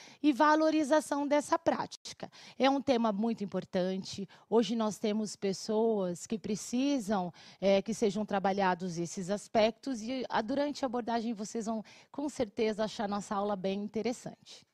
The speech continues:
tá? Eu conto com vocês na participação do chat. Vamos lá. E aí eu pergunto pra vocês,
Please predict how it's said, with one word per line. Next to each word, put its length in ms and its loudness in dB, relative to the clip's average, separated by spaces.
tá? 220 0
Eu 80 4
conto 260 -4
com 120 -2
vocês 400 -2
na 100 -2
participação 640 -4
do 100 -6
chat. 460 -10
Vamos 260 2
lá. 160 -2
E 80 6
aí 160 10
eu 120 6
pergunto 760 2
pra 240 2
vocês, 960 0